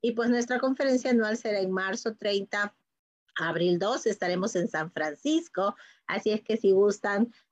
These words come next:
ah, decirle a sus escuelas que manden para que ustedes vayan o se registren, etcétera, pues no duden en hacerlo. Pueden también visitar la misma página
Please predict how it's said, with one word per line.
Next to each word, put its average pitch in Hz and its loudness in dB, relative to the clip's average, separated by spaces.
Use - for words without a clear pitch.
ah, 170 -4
decirle 208 2
a 208 -2
sus 196 -6
escuelas 262 -2
que 165 0
manden 196 -2
para 185 -2
que 185 -14
ustedes 185 -2
vayan 233 0
o 190 0
se 175 -4
registren, 226 -2
etcétera, 220 -4
pues 226 0
no 247 4
duden 196 4
en 170 -2
hacerlo. 240 0
Pueden 190 0
también 175 -2
visitar 170 -4
la 160 -2
misma 220 0
página 220 0